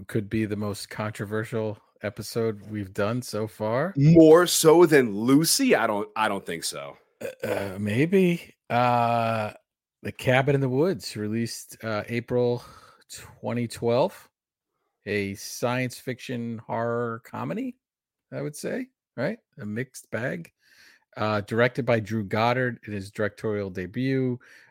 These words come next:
Speaker 1: Uh, written by him and Joss Whedon, produced by Joss Whedon. Um,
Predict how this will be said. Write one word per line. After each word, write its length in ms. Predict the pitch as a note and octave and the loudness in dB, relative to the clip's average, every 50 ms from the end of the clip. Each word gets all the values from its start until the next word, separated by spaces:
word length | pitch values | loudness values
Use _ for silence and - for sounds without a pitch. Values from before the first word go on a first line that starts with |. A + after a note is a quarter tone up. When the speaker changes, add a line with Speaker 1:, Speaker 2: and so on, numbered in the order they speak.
| _ - | _ -2
Speaker 1:
Uh, 120 | A2+ G#2+ G#2 | 0 0 2
written 240 | A2 B2 A#2 A2 | 2 0 0 0
by 140 | G#2 A2 G#2 | 0 0 0
him 340 | A2+ A2 B2+ B2 B2 A#2+ A#2+ | 0 0 -2 -2 0 -2 -2
and 160 | G#2 G2+ G2+ | -4 -6 -6
Joss 300 | - A2 G#2+ G#2 G2+ - | -4 -2 -2 -2 -2 -4
Whedon, 480 | - A#2+ B2 B2 A#2+ A2+ A#2 A#2 A2+ A2+ _ | -4 -4 -2 -2 -2 -2 -4 -6 -8 -10 _
produced 320 | - - - G#2 G2 - - | -8 -6 -6 -6 -6 -4 -2
by 120 | A2+ G#2 | -2 -2
Joss 360 | G2 G2 G2+ G2 G2 - - | -2 -2 -4 -4 -4 -6 -8
Whedon. 360 | - G2+ F#2+ F#2 F#2+ F#2+ F#2+ G2+ _ _ _ _ _ _ _ _ _ _ | -10 -10 -8 -8 -10 -12 -14 -16 _ _ _ _ _ _ _ _ _ _
Um, 840 | - G#2 G#2+ G#2 G#2 G#2 G2+ G#2 G2+ G2 G2+ G2+ G2+ G2+ G2 G2+ | -6 -4 -2 -2 0 -2 -2 -2 -2 -4 -4 -4 -4 -6 -8 -10